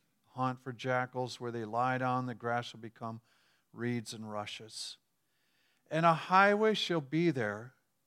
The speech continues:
and it shall be called the way of holiness. And the unclean shall not pass over it. It shall not belong to those who walk on the way. Even if they are fools, they shall not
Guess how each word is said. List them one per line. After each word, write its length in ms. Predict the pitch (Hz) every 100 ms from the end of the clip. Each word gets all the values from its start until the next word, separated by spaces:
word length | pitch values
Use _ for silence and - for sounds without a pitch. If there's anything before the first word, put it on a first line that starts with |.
| -
and 140 | 139 151
it 120 | 147
shall 160 | -
be 140 | 151 151
called 580 | - - 156 170 180 151
the 80 |
way 220 | 135 143 143
of 140 | 131 -
holiness. 760 | 143 131 113 101 110 - - - _ _ _ _ _ _ _ _ _ _
And 80 | 139
the 60 | 151
unclean 480 | 180 175 190 196 180
shall 160 | 165
not 260 | 165 160 -
pass 300 | 165 160 -
over 340 | 170 151 131
it. 80 | 123
It 80 | 135
shall 160 | -
not 200 | 156 147
belong 480 | 139 143 156 165 160
to 120 | -
those 320 | 135 139 139 127
who 120 | 139
walk 420 | 127 135 135 -
on 160 | 127 123
the 80 |
way. 340 | 123 127 120 110 _ _ _ _ _ _ _ _ 156
Even 320 | 170 190 196
if 160 | 170
they 160 | 175 160
are 140 | 147
fools, 800 | 131 - - 240 220 123 117 113 -
they 120 | 123
shall 220 | 123 135
not 340 | 127 139 139